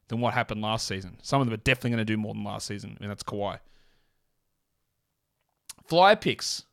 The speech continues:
This is what I like to do last round of a twelve team. Like, I wouldn't bother with Marcus Morris. I wouldn't bother with Reggie Jackson. Terrence Mann, maybe, but where the hell does he play? How d-, on earth does he get enough minutes to return that value?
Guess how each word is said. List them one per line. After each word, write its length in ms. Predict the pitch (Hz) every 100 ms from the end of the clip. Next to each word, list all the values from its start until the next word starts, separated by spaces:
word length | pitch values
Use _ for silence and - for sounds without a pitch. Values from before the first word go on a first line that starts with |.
| _ -
This 100 | 208
is 60 |
what 140 | 208 196
I 40 |
like 200 | 175 170
to 60 | 143
do 280 | 151 160 151
last 300 | 156 156 156
round 200 | 151 147
of 60 |
a 40 | 131
twelve 280 | 143 139
team. 140 | - 110
Like, 200 | 131 190
I 40 |
wouldn't 300 | 214 330 269
bother 280 | 156 180 285 -
with 140 | 151
Marcus 340 | 160 165 - 147
Morris. 340 | 147 101 - _ _ - -
I 60 |
wouldn't 280 | 120 214 214
bother 220 | 151 165
with 120 | 165 143
Reggie 260 | 147 135
Jackson. 500 | 135 151 - 165 151 - _ _ _ _
Terrence 340 | - 220 202 156
Mann, 280 | 185 190
maybe, 260 | 156 180 196
but 220 | 165 143
where 180 | 175 233
the 80 | 262
hell 400 | - - 196 208
does 160 | 180
he 80 | 180
play? 360 | 151 151 113 - _ _ _ _ _ _ _
How 340 | - 165 214 220
d-, 80 | -
on 160 | 165 165 -
earth 260 | 175 180 -
does 160 | 160
he 60 | 143
get 120 | 165
enough 300 | 160 147 -
minutes 320 | 131 147 -
to 400 | - 143 135 139
return 360 | 131 127 131 127
that 160 | 123
value? 320 | 113 104 98